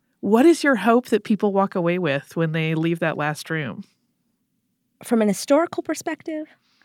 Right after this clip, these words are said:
Speaker 2: I hope that they understand that the narrative that they've been taught might be inaccurate, and that they have, um, we all have, every single one of us. I have a P H D in this subject. I learned so much from the original exhibition.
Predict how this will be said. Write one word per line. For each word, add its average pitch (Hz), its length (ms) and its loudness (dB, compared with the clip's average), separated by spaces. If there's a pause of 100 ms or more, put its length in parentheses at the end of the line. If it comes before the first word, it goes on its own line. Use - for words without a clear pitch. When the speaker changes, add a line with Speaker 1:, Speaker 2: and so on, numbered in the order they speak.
(180)
Speaker 2:
I 214 60 0
hope 208 220 2
that 208 80 -12
they 208 140 2
understand 190 840 -2 (720)
that 233 120 -6
the 277 100 6
narrative 302 520 2
that 262 140 -10
they've 262 200 -4
been 269 140 2
taught 277 320 -4
might 294 260 -2
be 392 360 -2 (640)
inaccurate, 330 800 0 (520)
and 247 420 6
that 247 120 -4
they 269 140 4
have, 302 380 -2 (260)
um, 254 380 0 (640)
we 233 160 0 (160)
all 185 240 4
have, - 420 -12
every 202 220 4
single 208 280 0
one 180 120 2
of 180 100 -2
us. 185 200 -4
I - 100 0
have 208 140 0
a - 20 -16 (280)
P 262 180 6
H 277 200 4
D 254 180 6
in 240 80 6
this 220 160 0
subject. 226 460 0
I 220 100 4
learned 208 300 2
so 269 400 4
much 254 380 2
from 196 140 -2
the 190 120 -2
original 190 340 -2
exhibition. 185 540 -6